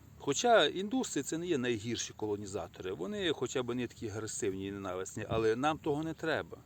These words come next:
Ну навіщо нам? Ну для чого нам то завозити сюди? Ну це ж наша хата Україна, і ми маємо її збудувати для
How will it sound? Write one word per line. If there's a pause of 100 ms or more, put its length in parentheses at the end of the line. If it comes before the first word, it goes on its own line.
(180)
Ну
навіщо
нам? (200)
Ну
для
чого
нам
то (340)
завозити
сюди? (300)
Ну
це
ж
наша
хата
Україна,
і
ми
маємо
її
збудувати
для